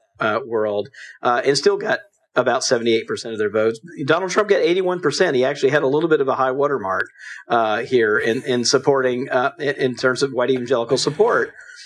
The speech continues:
But I think it was because, uh, what he, of his message, um, wasn't, "I'm one of you." I don't, I think he didn't try that hard to say he was one of them. I thought he, I think he thought that was kind of a futile argument. But he did say,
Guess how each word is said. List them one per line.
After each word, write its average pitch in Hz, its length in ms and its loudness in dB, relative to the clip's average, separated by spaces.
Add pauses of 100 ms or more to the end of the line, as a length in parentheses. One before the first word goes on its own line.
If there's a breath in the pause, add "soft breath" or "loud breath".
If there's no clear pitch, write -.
(180 loud breath)
But 156 180 4
I 180 120 2
think 226 200 2
it 214 100 4
was 175 160 0
because, 147 640 2 (120)
uh, 131 240 0
what 139 260 0
he, 160 100 -2 (120)
of 139 200 0 (160)
his 143 240 0
message, 127 720 0 (440 loud breath)
um, 143 280 2
wasn't, 147 520 0
"I'm 143 180 2
one 139 180 2
of 120 140 0
you." 120 320 2
I 110 80 2
don't, 135 160 -2
I - 80 2
think 147 140 -2
he 160 40 4
didn't 131 200 2
try 127 180 2
that 117 220 0
hard 101 420 -2 (200)
to 117 100 4
say 117 240 4
he 113 100 -4
was 107 160 -4
one 110 160 -8
of 98 80 -6
them. 110 260 2
I 107 40 -2
thought 113 180 2
he, 107 100 2 (160)
I 113 80 -2
think 120 140 2
he 110 80 -4
thought 110 220 -2
that 117 100 0
was 107 120 -6
kind 110 140 -8
of 104 60 -16
a 110 100 -20
futile 120 260 -2
argument. 120 420 0
But 139 80 2
he 143 80 4
did 214 200 4
say, 107 440 2